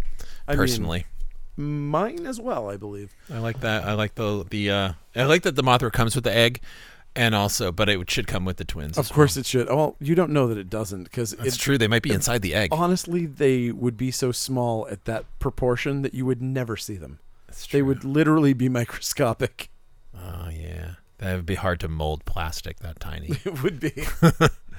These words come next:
Speaker 2: Okay, free pass,
Speaker 1: <laughs>
Speaker 2: Super Seven.
Speaker 1: Uh, Toilet Bound Hanako.
Speaker 2: Oh,
Speaker 1: Kun.
Speaker 2: Toilet Bound Hanako-kun.
Speaker 1: Graphic novel, volume sixteen.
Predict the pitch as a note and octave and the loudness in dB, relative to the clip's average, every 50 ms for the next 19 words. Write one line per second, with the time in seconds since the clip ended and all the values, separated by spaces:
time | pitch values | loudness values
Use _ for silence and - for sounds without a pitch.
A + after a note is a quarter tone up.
0 | - - D#3 D#3 - A#2+ G2 - - D3+ D3 C3+ - G#2+ G2 F#2+ F#2 - - - | 0 2 4 4 6 6 4 4 4 4 4 6 6 8 8 8 8 6 4 0
1 | - D#3 - - - F3+ - - A3 - - - - - - - - - B2+ G2+ | 0 0 0 2 2 0 2 2 2 2 2 0 -4 -4 -4 -4 0 0 2 2
2 | - - - - G#2 G2 F#2+ F2+ F#2+ F2 E2+ - - - - - - - - - | 2 0 0 2 4 4 4 4 2 0 0 -4 -8 -14 -14 -14 -14 -12 -10 -2
3 | - D3 D3 C#3+ C#3+ C#3 C3+ C3 C3 B2+ - - - - - - A2+ - - - | 2 4 6 6 8 8 6 6 4 2 0 -4 -14 -20 -20 -20 -14 -12 -2 2
4 | G#3 A3 A#3+ G#3 F3 D#3+ C3+ C3+ C#3+ C3+ C3 B2 A#2 - - B2 B2 C#3+ D#3+ F3+ | 4 4 6 6 4 4 4 4 4 4 4 0 -2 -4 -4 -4 -2 -2 -2 -2
5 | - - C#3 B2 A#2 A2 G#2+ G2+ G2 G2+ B2+ D#3 F#3+ F#3 D3+ G#2 - - A#2+ A#2 | -2 0 0 0 0 0 -2 -4 -2 2 4 4 4 4 4 2 2 2 4 4
6 | B2 C3 C3 A2 G2+ C#3+ C#3 B2 B2+ C#3 C3 D3 - - - - - - D#2 D#2 | 4 4 4 4 4 4 4 4 4 4 4 2 0 0 -2 -2 0 0 -2 -2
7 | F2 - - - - - - - - - - - - - A#2+ C3 C3+ C3+ C3 B2 | -2 -6 -10 -14 -16 -16 -18 -18 -18 -18 -18 -18 -10 -4 0 4 4 4 4 4
8 | C3+ A#2+ A#2+ C#3+ C#3 C#3+ C3+ C3 B2+ A#2+ B2+ B2 A#2+ A#2 A2+ G#2+ - - B2 - | 2 0 2 2 2 4 4 2 4 4 4 4 4 4 2 0 -2 -4 -4 -6
9 | - - - C#3+ C#3 C#3 E3+ A3+ C4 | -6 -4 0 2 2 2 2 0 -2